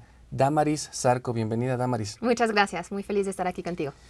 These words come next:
Speaker 1: La verdad estoy muy contento de poder hablar de, de, de todos estos temas tan importantes en Hebreos. De hecho, cuando yo hablé con Damaris para preguntarle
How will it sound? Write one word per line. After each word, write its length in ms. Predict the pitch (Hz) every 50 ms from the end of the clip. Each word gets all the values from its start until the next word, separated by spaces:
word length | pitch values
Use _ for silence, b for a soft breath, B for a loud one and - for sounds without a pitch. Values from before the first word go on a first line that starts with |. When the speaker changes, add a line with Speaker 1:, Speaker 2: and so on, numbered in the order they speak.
| b b b b b
Speaker 1:
La 140 | - 131 127
verdad 280 | 127 127 131 147 160 175
estoy 300 | 160 - - 165 160 160
muy 260 | 156 156 156 165 160
contento 560 | - 175 170 160 156 - 151 156 147 - 165
de 120 | 143 139
poder 320 | 131 - 120 117 123 135 147
hablar 360 | 139 135 135 135 135 143 135
de, 360 | 135 139 127 120 113 104 104 - - -
de, 540 | - 117 110 113 110 107 104 104 113 - - -
de 160 | - 139 123 117
todos 320 | - - 147 151 - -
estos 360 | 165 147 - - 160 - -
temas 260 | - 143 139 147 143
tan 140 | - 147 127 123
importantes 600 | 117 - 117 107 - - 117 120 - 127 - -
en 100 | 104 107
Hebreos. 380 | 104 113 123 110 - - - - b b b b b b b b b
De 240 | 117 120 120 123 131
hecho, 340 | 131 131 - 165 160 123 B B B B B -
cuando 360 | - 131 123 123 123 120 123
yo 200 | 117 117 143 156
hablé 240 | 165 165 170 175 170
con 400 | - - 170 160 156 151 143 135 - -
Damaris 540 | - 120 135 143 165 165 143 123 123 117 -
para 260 | - - 123 117 120
preguntarle 840 | - - 123 120 117 113 107 110 - 131 131 139 151 151 156 143 131